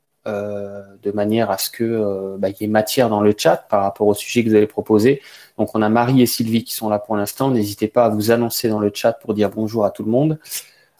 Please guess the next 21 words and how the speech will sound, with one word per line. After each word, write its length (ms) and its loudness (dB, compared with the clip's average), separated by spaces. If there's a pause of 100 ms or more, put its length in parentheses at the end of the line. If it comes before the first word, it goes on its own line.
(100)
Comme 160 -2
ça, 120 0
je 100 -2
vois 180 2
un 60 -2
petit 140 -12
peu 100 -2
qui 180 -4
est-ce 160 -2
qui 160 -2
est 60 2
là. 480 4
Et 340 0
à 100 -2
propos 300 -2
de 60 2 (140)
votre 100 -20
thématique, 520 -4 (140)
proposez 540 2
votre 240 -4
thème, 340 2